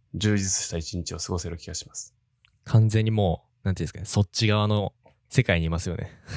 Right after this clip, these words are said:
Speaker 2: <laughs>
Speaker 1: 勝ち。
Speaker 2: そういう人たちとは違って、
Speaker 1: 勝ち。
Speaker 2: こう、<laughs> なんていうんですかね、時間を有効的にっていうと変ですけど、時間の流れが変わりますよね、こういうとこ行くと。
Speaker 1: うん、そうですね。
Speaker 2: 普段の日常とは。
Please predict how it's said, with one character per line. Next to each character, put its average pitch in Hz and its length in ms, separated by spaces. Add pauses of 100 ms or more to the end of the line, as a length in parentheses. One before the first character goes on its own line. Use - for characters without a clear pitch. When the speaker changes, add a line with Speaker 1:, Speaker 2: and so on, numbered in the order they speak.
(160)
Speaker 2:
<laughs> - 1300
Speaker 1:
勝 - 160
ち。 - 220
Speaker 2:
そ - 200
う 95 60
い - 20
う 92 40
人 - 120
た 98 120
ち - 100
と 98 60
は 87 60
違 95 300
っ - 80
て、 85 240
Speaker 1:
勝 - 160
ち。 - 100
Speaker 2:
こ 87 320 (260)
う、 - 40
<laughs> - 720
な 135 80
ん - 20
て 110 80
い - 20
う - 0
ん - 0
で - 20
す - 60
か - 80
ね、 - 80
時 98 140
間 185 200
を 175 80
有 175 160
効 170 220
的 165 300
に 160 140
っ 156 40
て - 160
い 90 40
う - 80
と - 120
変 101 140
で 90 80
す - 80
け 90 120
ど、 - 180 (160)
時 117 140
間 196 100
の 202 100
流 185 220
れ 104 100
が 90 180
変 131 100
わ 135 80
り 135 80
ま 131 100
す - 80
よ 98 60
ね、 85 60
こ 104 100
う - 20
い - 20
う - 20
と 95 80
こ 87 80
行 85 100
く - 40
と。 82 200 (480)
Speaker 1:
う 110 80
ん、 95 260
そ 113 160
う - 40
で - 60
す - 140
ね。 - 160 (180)
Speaker 2:
普 123 120
段 95 260
の 87 100
日 92 300
常 90 240
と 90 140
は。 80 160